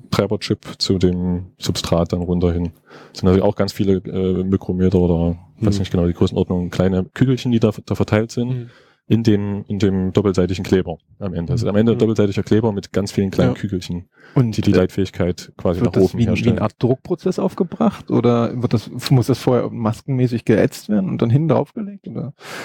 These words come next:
Speaker 4: wie, oder du meinst, Kügelchen werden die dann drauf?
Speaker 1: Diese, das ist ein, wie, das ist wirklich ein Klebeband.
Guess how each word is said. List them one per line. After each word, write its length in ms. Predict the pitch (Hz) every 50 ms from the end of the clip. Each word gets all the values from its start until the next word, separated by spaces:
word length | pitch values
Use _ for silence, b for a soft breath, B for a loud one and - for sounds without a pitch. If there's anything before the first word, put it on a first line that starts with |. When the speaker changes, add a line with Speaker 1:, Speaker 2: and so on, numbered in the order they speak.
| B B B _
Speaker 4:
wie, 120 | 135 123 -
oder 180 | 123 123 120 104
du 80 | 113
meinst, 280 | 117 113 107 98 - -
Kügelchen 460 | - - 147 - 208 - - 185 147
werden 120 | 120 120 120
die 60 | 117
dann 180 | 113 110 113 120
drauf? 120 | 135 139
Speaker 1:
Diese, 280 | 143 120 117 123 113 107
das 440 | - 117 110 101 107 104 101 104 -
ist 140 | 117 110 -
ein, 220 | 117 113 104 104 101
wie, 80 | 110 117
das 180 | 120 - 110
ist 40 | -
wirklich 200 | 131 139 160 160
ein 40 | 135
Klebeband. 640 | - 139 147 180 185 - 180 185 208 226 - -